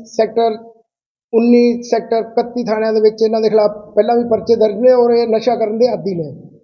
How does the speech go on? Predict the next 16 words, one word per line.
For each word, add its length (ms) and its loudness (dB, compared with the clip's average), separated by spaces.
ਔਰ 140 6
ਉਸ 240 2
ਦਿਨ 240 2
ਵੀ 260 0
ਇਹਨਾਂ 440 0
'ਚੋਂ 160 -2
ਜਿਹੜੇ 240 4
ਦੋ 280 2
ਮੈਂ 160 -2
ਬਾਅਦ 200 -2
ਦੇ 100 0
ਵਿੱਚ 140 -2
ਤੁਹਾਨੂੰ 260 -4
ਦੱਸਿਆ 300 0
ਕਿ 180 0
ਇੱਕ 180 -4